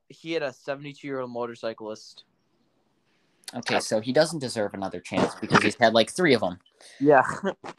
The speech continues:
Speaker 1: And
Speaker 2: He
Speaker 1: then
Speaker 2: and Tatis are, like, literally the same person.
Speaker 1: I don't, I have absolutely no idea wh-, wh-, like, t-,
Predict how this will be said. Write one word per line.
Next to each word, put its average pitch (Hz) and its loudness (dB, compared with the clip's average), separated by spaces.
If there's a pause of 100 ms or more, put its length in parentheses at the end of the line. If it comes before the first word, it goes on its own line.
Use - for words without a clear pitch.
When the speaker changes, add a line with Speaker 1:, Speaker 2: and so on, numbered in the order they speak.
(380)
Speaker 1:
And 151 6
Speaker 2:
He 165 8
Speaker 1:
then 147 6
Speaker 2:
and - -8
Tatis 127 2
are, 107 6
like, 104 2
literally 107 -2
the 98 -10
same 98 -4
person. 110 -8 (1700)
Speaker 1:
I 160 6
don't, 226 2
I 160 4
have 180 2
absolutely 156 -6
no 135 -2
idea 139 -4
wh-, 123 -10 (200)
wh-, 131 -8
like, 147 4 (220)
t-, 202 2